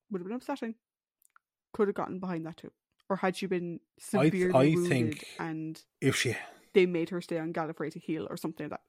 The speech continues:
Speaker 1: I could have gotten behind that. But, like, Leela left to marry someone. Are you fucking shitting me?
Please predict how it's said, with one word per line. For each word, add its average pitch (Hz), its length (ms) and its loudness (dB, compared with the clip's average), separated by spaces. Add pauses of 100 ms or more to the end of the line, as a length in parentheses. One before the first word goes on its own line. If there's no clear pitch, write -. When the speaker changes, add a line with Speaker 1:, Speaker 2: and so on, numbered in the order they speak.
(420)
Speaker 1:
I 190 80 4
could 202 120 2
have 190 80 6
gotten - 180 -6
behind - 220 -12
that. 85 100 -10 (1000)
But, 190 140 -4
like, - 260 -10 (440)
Leela 175 380 0
left - 360 -8
to 185 100 -6
marry 170 280 -6
someone. 160 340 -10
Are 165 60 -8
you 170 100 -6
fucking 175 300 -8
shitting 185 300 -8
me? 156 120 -10